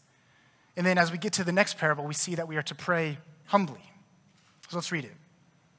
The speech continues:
Verses nine through fourteen. He also told this parable to some who trusted in themselves that they were righteous and treated others with contempt. Two men went up into the temple to pray, one a Pharisee and the other a tax collector.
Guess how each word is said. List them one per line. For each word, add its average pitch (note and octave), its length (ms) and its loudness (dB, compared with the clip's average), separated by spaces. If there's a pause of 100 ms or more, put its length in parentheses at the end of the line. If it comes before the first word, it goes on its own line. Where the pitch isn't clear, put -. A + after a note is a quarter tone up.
(240)
Verses D#3+ 260 0
nine E3 300 6
through D#3+ 120 -6
fourteen. C3 520 -10 (2000)
He G3+ 100 6
also B3+ 200 8
told A3+ 240 2
this G3 140 0
parable E3+ 360 4
to E3 120 -6
some F3 380 4
who D#3+ 140 -6
trusted G#3+ 400 2
in G#3 80 -2
themselves C3+ 640 -2 (140)
that D3+ 120 -6
they F#3+ 80 -2
were G3+ 140 2
righteous C3+ 680 0 (160)
and D#3 100 -8
treated F3 280 0
others D#3 300 2
with D3 120 -14
contempt. A#2+ 540 -12 (960)
Two C4+ 160 4
men A#3 240 6
went G3+ 160 4
up G3 180 4
into F#3+ 200 0
the F#3 100 -2
temple F3+ 320 -4
to F3 140 -8
pray, A2+ 360 -8 (480)
one F3+ 180 8
a - 20 6
Pharisee E3+ 640 4
and D#3 120 -4
the D#3 60 0
other F3 260 4
a F3+ 100 -6
tax - 340 4
collector. - 460 -12